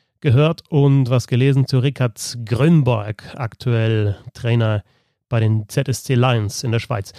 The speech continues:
Zuerst mal, ähm, Adam Oates, äh, wie ihr vielleicht wisst, der ist tatsächlich Skills Coach, war ja selber sehr erfolgreicher Eishockeyspieler, äh, ziemlich genau oder ganz genau, wenn man die Playoffs mitrechnet, eintausendfünfhundert N-H-L-Spiele gemacht.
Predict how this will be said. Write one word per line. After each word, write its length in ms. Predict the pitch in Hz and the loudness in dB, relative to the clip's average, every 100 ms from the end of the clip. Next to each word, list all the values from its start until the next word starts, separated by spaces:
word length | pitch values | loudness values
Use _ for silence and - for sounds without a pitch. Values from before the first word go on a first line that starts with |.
| - - | -20 -12
Zuerst 180 | - 143 | -6 0
mal, 240 | 143 143 | 0 2
ähm, 380 | 127 123 127 117 - _ - | 2 2 2 0 -2 _ -4
Adam 180 | 147 | -2
Oates, 320 | 147 180 - - | 0 0 -2 -4
äh, 220 | 147 123 | -2 0
wie 80 | 143 | -2
ihr 80 | |
vielleicht 240 | 123 127 147 | 0 -2 0
wisst, 340 | 151 - _ | -2 -2 _
der 120 | 131 | -4
ist 180 | 151 - | -4 -4
tatsächlich 360 | 156 139 156 151 | -2 0 0 -2
Skills 460 | - - 170 170 | -6 -6 -4 -4
Coach, 300 | - 147 139 | -4 -6 -4
war 100 | 135 | -2
ja 80 | 135 | 0
selber 340 | 117 127 127 113 _ _ _ _ _ - | 0 2 0 0 _ _ _ _ _ -8
sehr 180 | 156 | -2
erfolgreicher 840 | 185 120 151 143 135 131 - 139 120 | -2 -2 0 0 2 0 0 0 0
Eishockeyspieler, 880 | 139 127 135 143 - 139 135 131 131 - _ _ _ _ _ _ - | -2 -4 -6 -6 -8 -2 0 2 0 -4 _ _ _ _ _ _ -6
äh, 380 | 127 117 113 107 - _ _ _ _ | -2 0 0 -2 -4 _ _ _ _
ziemlich 320 | - 160 135 | -4 -2 -2
genau 180 | 131 120 | -2 0
oder 140 | 117 | 0
ganz 240 | 123 156 | -2 -2
genau, 280 | - 120 120 | 0 0 2
wenn 120 | 120 | 0
man 80 | 117 | 0
die 80 | 113 | -2
Playoffs 320 | - 117 107 | -2 -4 -2
mitrechnet, 500 | 127 120 113 120 - | -4 -2 -2 -2 -4
eintausendfünfhundert 880 | 143 127 123 113 110 127 120 123 117 | -4 -2 -2 -4 -4 -6 -2 -4 -2
N-H-L-Spiele 600 | 123 110 127 123 - 123 | -4 -6 -6 -8 -6 -4
gemacht. 340 | 113 113 110 | -2 -4 -6